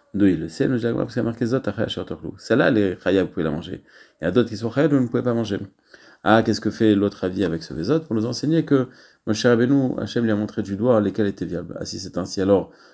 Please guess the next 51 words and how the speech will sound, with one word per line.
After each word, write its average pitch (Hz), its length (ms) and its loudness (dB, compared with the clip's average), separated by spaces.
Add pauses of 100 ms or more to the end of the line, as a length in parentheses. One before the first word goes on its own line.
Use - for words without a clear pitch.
(140)
le, 98 260 6
lui 95 160 4
aussi, 101 340 2
le, 85 160 2
l'autre 92 340 -2
avis 95 200 0
a 92 40 4
besoin 87 240 -6
de 82 60 -8
cette 80 160 -8
Racha, 95 260 -6
il 131 80 -2
n'a 92 60 -4
rien 139 220 -10
à - 20 -4
mettre 120 140 -6
d'Agmara. 135 440 -2 (380)
Et 90 60 0
là, 117 100 4
c'est 117 240 2
enseigné 107 400 -2
parce 98 180 -6
qu'il 107 120 -4
est 104 40 -2
marqué 101 240 -2 (400)
Ben 113 160 0
Achaya 110 280 0
Nechelet 107 340 -2
ou - 20 -4
Ben 95 120 -4
Achaya 92 260 -2
Sher - 180 -6 (220)
Lo - 160 0
Nechelet. 156 360 4 (500)
Donc 107 120 -2
on 110 60 0
voit 113 120 6
qu'il 104 100 0
y - 20 2
en - 20 2
a 107 60 2
qui 101 60 -6
ne - 20 -18
sont 101 80 -8
pas 110 160 0
consommables 98 440 -4
et 90 40 -8
qui - 80 -14
sont 92 100 -8
définis 104 280 -4
comme 98 220 -2